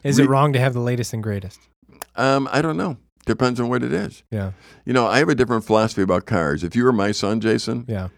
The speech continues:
Speaker 2: you would have a junk car.
Speaker 1: Right.
Speaker 2: I could care less. If you're my daughter, and I have two daughters,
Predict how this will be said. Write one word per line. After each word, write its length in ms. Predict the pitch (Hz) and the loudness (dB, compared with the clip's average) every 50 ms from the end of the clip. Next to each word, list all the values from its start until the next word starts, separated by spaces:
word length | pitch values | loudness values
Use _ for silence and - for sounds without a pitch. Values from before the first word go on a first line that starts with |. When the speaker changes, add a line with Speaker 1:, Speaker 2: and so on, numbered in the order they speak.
| _ _ _ - | _ _ _ -2
Speaker 2:
you 160 | 95 107 113 | 2 4 4
would 80 | 117 | 6
have 120 | 107 101 92 | 4 2 0
a 40 | 87 | -2
junk 380 | 85 - 87 92 95 - - | -2 -4 -4 -4 -4 -4 -6
car. 340 | - - 95 76 71 73 - _ _ _ _ _ _ - | -4 -4 -2 -2 -4 -6 -12 _ _ _ _ _ _ -10
Speaker 1:
Right. 200 | 104 95 90 - _ _ _ | -8 -8 -8 -10 _ _ _
Speaker 2:
I 100 | - 95 | -2 -2
could 220 | 92 - 98 92 | 0 0 -2 -2
care 220 | - - 92 92 101 | 0 0 2 2 4
less. 360 | 98 90 76 60 - - - _ | 2 2 0 -2 -6 -12 -14 _
If 180 | - 80 90 - | -4 -4 -2 0
you're 100 | 101 101 | 0 0
my 160 | 101 95 90 | 0 0 0
daughter, 380 | 87 85 82 85 90 101 107 110 | 0 0 0 2 2 0 -2 -4
and 200 | - 52 - - | -4 -6 -6 -4
I 20 | |
have 120 | 78 76 | -6 -6
two 140 | - - 80 | -4 -6 -6
daughters, 480 | 71 78 80 82 87 104 101 110 - | -2 -2 -2 0 -2 -2 -4 -6 -8